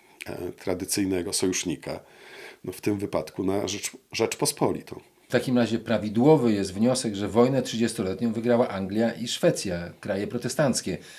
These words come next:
Speaker 2: dzięki środkom finansowym katolickiej Francji.
Speaker 1: No, y, ale także dzięki decyzjom katolickiego, e, kardynała Richelieu. No, zdecydowanie możemy tak powiedzieć. Francja politycznie krótkoterminowo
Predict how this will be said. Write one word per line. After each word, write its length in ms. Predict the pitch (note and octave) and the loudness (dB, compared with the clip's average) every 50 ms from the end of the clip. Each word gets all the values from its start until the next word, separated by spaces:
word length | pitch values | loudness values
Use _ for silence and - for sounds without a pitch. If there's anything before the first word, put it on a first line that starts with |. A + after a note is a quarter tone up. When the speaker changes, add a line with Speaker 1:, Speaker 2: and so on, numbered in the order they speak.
| - - - - _ - | -20 -20 -20 -20 _ -12
Speaker 2:
dzięki 340 | E2 F#2 A2 G#2+ G#2+ - G#2+ | -4 0 2 2 2 0 -4
środkom 440 | - - A#2 A#2+ A#2 - - A#2+ A2 | 0 2 2 2 2 2 -2 -2 -2
finansowym 800 | - A2+ G2+ F#2+ F2+ - - A2+ G#2+ G#2 A2 A2 A2 G#2+ G#2+ - - | 0 -2 -2 0 -2 -2 -2 -2 -2 0 0 0 2 0 0 -4 -6
katolickiej 600 | - - A#2 - C3 A2+ G#2+ G#2+ - - C#3 C3+ | -2 -2 -2 0 0 -2 -2 -4 -6 -6 -8 -8
Francji. 500 | C#3 - D#3 A#2 F2 D#2+ - - E2 D#2+ E2 - - _ _ _ - - - - - - _ _ _ - | -4 -2 -2 -2 -2 -4 -8 -10 -14 -14 -16 -18 -20 _ _ _ -20 -20 -20 -20 -20 -20 _ _ _ -6
Speaker 1:
No, 340 | G#2+ A2 - C3 D#3 F#3 - - _ - - | -6 -2 0 0 0 0 -2 -6 _ -4 0
y, 260 | C#3+ C#3+ C#3 C#3 - | 0 2 2 0 0
ale 220 | - A2+ G2 A#2 A#2 | 2 2 4 4 4
także 500 | - - G#2+ G#2+ F2+ F2+ G2 A2+ B2 C3 B2+ - - C#3 B2 | 4 2 2 2 0 0 4 4 4 4 4 -2 -6 -6 0
dzięki 340 | - A#2+ A2 G#2+ - - A#2 | 4 4 4 4 4 0 2
decyzjom 500 | A#2 A2+ - - G2+ F2+ G2+ A2 A2+ B2 | 2 4 4 2 2 4 4 2 2 4
katolickiego, 760 | A#2+ A2+ - A2 G#2+ G#2+ - - - A2 G2 A2 A#2 A2+ - - - - - - - - - - - - - _ - - G#2 | 0 2 2 2 0 0 -4 0 0 0 4 6 4 4 4 2 -8 -18 -18 -18 -20 -18 -18 -18 -18 -18 -18 _ -10 -8 -8
e, 100 | A2 A2 | -6 -4
kardynała 640 | - B2 G#2+ G#2 G2+ A2 G#2+ G#2 G2+ F#2+ F#2 G2+ G2+ | -2 -2 -2 0 0 0 2 4 4 4 6 4 4
Richelieu. 560 | G2+ - - A#2 A#2 B2 B2 A2+ F2+ D#2+ D2+ - - - - - | 2 2 2 2 4 8 8 8 8 6 0 -6 -12 -14 -12 -10
No, 200 | F2+ F#2+ G2+ - - _ _ - - - | -8 -8 -8 -10 -12 _ _ -14 -12 -10
zdecydowanie 640 | G#2+ G2+ A#2 A#2+ A#2+ - C3 C3+ B2+ B2+ A2 F#2+ F2+ | -8 0 0 0 2 4 4 6 6 6 6 4 4
możemy 260 | F2+ F2+ - F#2 - | 2 2 -2 -4 -8
tak 180 | - - - - | -10 -14 -14 -10
powiedzieć. 640 | - F2 D#2+ E2+ E2+ D#2+ - A2 A2+ - - - - - - - - - - - - - - - | -10 -8 -6 -6 -6 -4 -2 -2 -2 -2 -4 -10 -10 -20 -20 -20 -20 -20 -20 -20 -20 -20 -18 -10
Francja 520 | - - B2 B2+ B2+ B2+ B2+ - B2+ A2 - | 0 4 6 6 6 6 6 6 4 4 4
politycznie 600 | - A2 G#2+ G#2 - B2 A#2+ - - A2 G#2 G#2 | 4 2 0 4 4 4 4 4 4 2 2 0
krótkoterminowo 1040 | - - A#2+ B2 - - - - - G#2 G2+ G2 G#2+ G#2 G#2+ G2+ F2+ G2 F#2+ - | 0 4 2 4 4 4 4 4 4 2 2 2 2 4 4 4 2 0 -2 -2